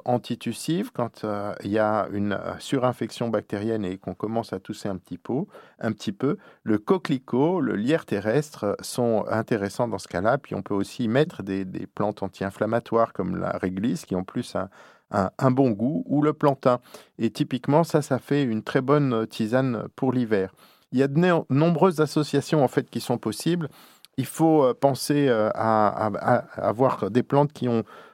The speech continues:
euh, ces effets principaux, anti-infectieux. Donc, on peut penser à, à la sarriette, à l'origan, à la cannelle, au sureau,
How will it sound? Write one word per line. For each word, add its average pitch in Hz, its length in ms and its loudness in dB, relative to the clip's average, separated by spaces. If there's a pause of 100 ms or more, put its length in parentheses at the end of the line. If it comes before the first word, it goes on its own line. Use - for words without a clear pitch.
(120)
euh, 107 100 2
ces 131 280 2
effets 139 220 2
principaux, 139 680 0
anti-infectieux. 127 840 0
Donc, 107 220 -2
on 110 80 -2
peut 110 120 -4
penser 110 280 -2
à, 110 180 -4
à 101 160 -2
la 101 100 0
sarriette, 101 460 -4
à 101 60 -2
l'origan, 98 400 -4
à 98 40 0
la 98 120 -2
cannelle, 98 340 -4
au 87 120 -2
sureau, 135 520 0